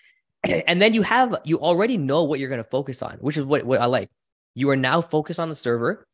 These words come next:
and because you know your cues, if he's spin serving, we take a step back. If he's float serving, we take a step up. So now your mind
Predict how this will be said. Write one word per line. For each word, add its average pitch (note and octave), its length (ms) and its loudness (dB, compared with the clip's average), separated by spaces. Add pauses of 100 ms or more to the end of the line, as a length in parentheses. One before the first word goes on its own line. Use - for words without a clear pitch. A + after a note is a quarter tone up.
(260)
and B2+ 100 0
because F#3 400 2
you E3+ 80 0
know C3+ 220 2
your C3 180 0
cues, D#3 540 -4 (540)
if C3+ 280 -2
he's B2+ 360 -2
spin D3 260 -2
serving, F#3 400 0
we B2 100 -4
take A2 160 -8
a A#2 40 -12
step - 240 -4
back. F2+ 360 -6
If A#2 160 -10
he's A2+ 140 -8
float C3 280 -4
serving, D#3+ 140 -6
we C3 80 -6
take A2+ 160 -6
a A2+ 40 -10
step - 220 -6
up. G#2 160 -2
So B2+ 100 -6
now C3+ 220 0
your C3+ 200 0
mind C#3 580 0